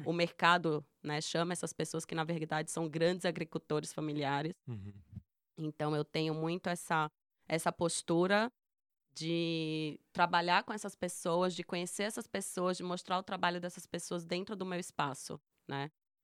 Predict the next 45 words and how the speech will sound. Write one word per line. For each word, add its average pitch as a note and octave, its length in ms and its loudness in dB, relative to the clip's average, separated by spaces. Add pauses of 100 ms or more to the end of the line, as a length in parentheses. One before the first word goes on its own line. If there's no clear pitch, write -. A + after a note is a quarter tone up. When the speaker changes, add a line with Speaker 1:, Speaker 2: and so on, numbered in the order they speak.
(240)
Speaker 1:
E D3+ 100 0
de D3+ 100 -2
valorizar F3 640 4
isso F3 220 -2
cada F3 200 -4
vez F3 280 -4
mais. D3 340 0
Então, D3+ 300 -2
no D#3+ 100 -2
meu E3 100 -2
restaurante, E3+ 540 -2
eu F3 60 -4
não E3+ 120 -2
uso E3 200 -6
nada E3+ 320 -2
que F3 100 -8
é - 20 -4
de - 140 -14
fora. D#3+ 420 -6 (400)
Eu D3 140 -2
uso D3+ 240 -4
tudo - 240 -10
que - 80 -6
é E3+ 40 -6
do E3 100 -6
Brasil. D#3 600 -4 (720)
E, D3 520 -2
pra E3 160 2
mim, E3 160 0
é E3+ 80 2
muito E3 240 -4
importante F3 720 -2
essa, F3 680 0
essa E3 300 2
luta F#3+ 760 0 (140)
e - 180 -2
essa, F#3 800 0 (100)
es-, - 320 -4
esse G#3+ 240 -2
resgate A3+ 600 -2
da G#3+ 140 0
nossa G3+ 340 0
ancestralidade F#3+ 960 -2
mesmo, C#3+ 440 -4
sabe? D#3 480 -2